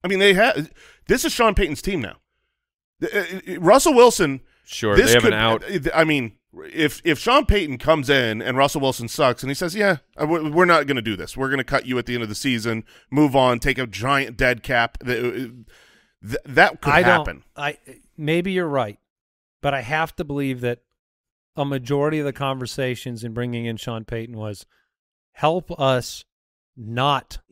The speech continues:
Speaker 3: have wasted all of this money. You are the guy to fix the problem that happened last year with this monumental investment." I don't know if the team would give him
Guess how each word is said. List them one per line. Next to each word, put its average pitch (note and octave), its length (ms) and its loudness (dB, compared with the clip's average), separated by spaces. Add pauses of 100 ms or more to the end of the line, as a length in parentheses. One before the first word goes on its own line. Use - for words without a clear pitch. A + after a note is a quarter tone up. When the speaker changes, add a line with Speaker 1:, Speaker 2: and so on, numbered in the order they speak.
(120)
Speaker 3:
have B2 240 0
wasted A2+ 520 -6
all A#2 240 -4
of G#2 120 -12
this G#2+ 240 -12
money. G#2 200 -8
You E3+ 300 0
are F3 140 4
the D3 100 -2
guy C#3 260 2
to C3+ 200 -8
fix - 520 -6 (360)
the C#3 100 -6
problem B2+ 720 -2 (360)
that A#2+ 120 -6
happened C#3+ 400 0
last B2 280 -6
year C3 120 -4
with B2+ 200 -6
this B2+ 200 -6
monumental B2+ 720 -6
investment." G#2+ 520 -8 (280)
I D3+ 100 4
don't E3+ 100 2
know D#3 120 0
if C3 100 -6
the C#3 80 -8
team B2 480 -6 (1300)
would D3 260 -4
give C#3+ 240 0
him A#2+ 400 -2